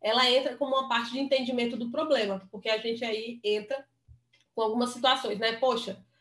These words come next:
é, será que esse problema tá realmente assertivo? Porque às vezes a gente tá com um problema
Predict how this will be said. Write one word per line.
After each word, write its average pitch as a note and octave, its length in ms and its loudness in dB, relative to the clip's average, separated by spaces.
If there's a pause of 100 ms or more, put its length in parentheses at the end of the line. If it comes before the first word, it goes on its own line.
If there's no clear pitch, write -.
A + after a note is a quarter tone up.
(320)
é, G#3+ 880 4
será B3+ 340 4
que F#4 100 2
esse F4+ 200 -2
problema A#3 460 4
tá A3+ 180 4
realmente B3 1000 2 (280)
assertivo? A3 800 -2
Porque F#3 160 -8
às A3+ 100 -2
vezes B3 140 -2
a C4 40 -4
gente B3+ 160 -8
tá A#3+ 160 2
com C4 60 -2
um A#3+ 120 -6
problema A3 720 0